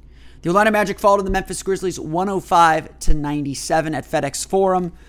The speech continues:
They'll next play Wednesday at Washington before they begin a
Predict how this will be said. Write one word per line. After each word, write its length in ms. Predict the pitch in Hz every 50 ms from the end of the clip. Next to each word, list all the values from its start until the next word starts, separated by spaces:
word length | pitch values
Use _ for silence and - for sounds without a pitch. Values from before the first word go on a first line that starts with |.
| - - - - - - - - - -
They'll 180 | 156 147 143
next 260 | 123 127 151 147 - -
play 160 | - 151 139
Wednesday 600 | 131 131 156 170 180 165 - 185 170 175 - -
at 220 | - 143 143 - 156
Washington 760 | 123 131 151 175 190 185 - - 185 175 156 - 190 175 170
before 280 | 156 147 - 160 156
they 100 | 147 147
begin 500 | 135 143 147 131 156 151 143 143 139 139 139 - - - - - - - -
a 400 | 147 147 143 139 139 - - -